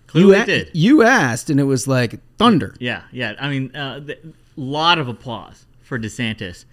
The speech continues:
Speaker 1: And then, uh, icing on the cake, I said, "Okay, what about Rick Scott?" And then, like, p-, you know, uh, what's his name? Weigel.
Speaker 2: <laughs>
Speaker 1: Weigel tweets out, he's like, "Pin drop."
Speaker 2: Pin drop.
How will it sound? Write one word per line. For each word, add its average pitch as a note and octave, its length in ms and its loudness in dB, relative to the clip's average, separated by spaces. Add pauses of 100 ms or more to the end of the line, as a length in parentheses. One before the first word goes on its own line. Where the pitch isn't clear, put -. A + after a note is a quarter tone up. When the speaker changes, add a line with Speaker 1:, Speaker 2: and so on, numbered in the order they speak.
(400)
Speaker 1:
And C3+ 180 -2
then, C3+ 180 0
uh, A#2 300 -4
icing C3+ 320 -8
on B2+ 40 -8
the A2+ 60 -8
cake, A2+ 200 -12
I A2 80 -10
said, B2+ 200 -12
"Okay, C#3 100 -10
what A#2 120 -8
about A#2 220 -10
Rick G#2+ 180 -12
Scott?" D#3 320 -10
And A#2+ 140 -6
then, A2 140 -8
like, G2+ 180 -10 (120)
p-, B2+ 220 -12 (240)
you B2+ 120 -8
know, F#2+ 140 -12 (180)
uh, E2 200 -16
what's - 160 -6
his C#3+ 120 -8
name? A#2+ 140 -4
Weigel. B2 400 -2 (220)
Speaker 2:
<laughs> - 220 -20
Speaker 1:
Weigel D#3 260 0
tweets E3+ 200 -6
out, E3 120 0
he's C#3 100 -4
like, - 220 -10
"Pin B2 160 -4
drop." G2 280 -12 (220)
Speaker 2:
Pin - 320 0
drop. - 540 -8